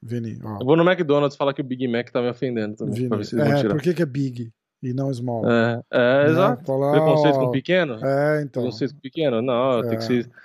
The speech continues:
Speaker 2: tem que ter, se tem o Big, tem que ter
Speaker 1: Você
Speaker 2: o
Speaker 1: fala,
Speaker 2: small.
Speaker 1: "Eu tenho dois metros de altura, mas eu me sinto com um e cinquenta."
Speaker 2: É, é exato, <laughs> exato. Eu me ofendo. Por quê? Tem que ser big só porque eu sou grande? Isso é preconceito, isso é
Speaker 1: <laughs> É, e se eu fosse
Speaker 2: gigantofobia,
Speaker 1: pequeno,
Speaker 2: é
Speaker 1: ia chamar
Speaker 2: grandofobia,
Speaker 1: small,
Speaker 2: isso.
Speaker 1: small Mac?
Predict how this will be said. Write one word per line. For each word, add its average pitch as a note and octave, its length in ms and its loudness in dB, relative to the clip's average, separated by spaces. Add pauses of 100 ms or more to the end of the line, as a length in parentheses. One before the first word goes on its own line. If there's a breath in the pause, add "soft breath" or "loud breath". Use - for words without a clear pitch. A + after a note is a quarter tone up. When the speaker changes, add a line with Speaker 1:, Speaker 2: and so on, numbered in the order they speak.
(160 loud breath)
Speaker 2:
tem C3 160 -2
que - 80 -20
ter, D#3 160 0
se D3 140 -4
tem F3+ 160 4
o E3 60 4
Big, D#3+ 280 0
tem A#3 140 -2
que A#3 60 -10
ter - 100 0
Speaker 1:
Você D4+ 60 4
Speaker 2:
o C4+ 40 0
Speaker 1:
fala, E3+ 120 2
Speaker 2:
small. D3+ 120 4
Speaker 1:
"Eu D3+ 40 -2
tenho E3+ 200 0
dois E3+ 220 2
metros F#3+ 260 0
de F#3+ 60 2
altura, F#3+ 280 0
mas C#3 180 -2
eu D3+ 60 -2
me D#3 100 -2
sinto E3 400 -4
com F#3 180 -4
um F#3+ 60 0
e F3 40 0
cinquenta." D3+ 560 -6 (520)
Speaker 2:
É, B2 400 0 (140)
é A#2 160 -4
exato, F#3+ 400 0
<laughs> - 120 -8
exato. G#3 680 -2 (380)
Eu A#2+ 80 -4
me C3+ 100 2
ofendo. F3 520 2
Por D#3+ 200 -4
quê? E3 100 0
Tem D3+ 140 -4
que - 60 -10
ser D#3+ 80 0
big D3+ 200 0
só F3 100 0
porque E3 160 -4
eu D3+ 40 -4
sou D#3 140 -4
grande? E3 280 -2
Isso - 80 -10
é - 40 -6
preconceito, D#3 560 2
isso E3+ 180 2
é D#3+ 60 6
Speaker 1:
<laughs> A#3+ 360 2
É, A3+ 40 4
e A#3+ 40 4
se G3+ 80 -2
eu B3+ 100 2
fosse G#3 340 4
Speaker 2:
gigantofobia, G3+ 120 4 (100)
Speaker 1:
pequeno, D#3+ 360 4
Speaker 2:
é B2+ 60 -2
Speaker 1:
ia C#3+ 260 2
chamar F#3 220 4
Speaker 2:
grandofobia, F3 80 4
Speaker 1:
small, F3+ 400 2
Speaker 2:
isso. D3 100 -4
Speaker 1:
small F3 280 2
Mac? G#3+ 340 0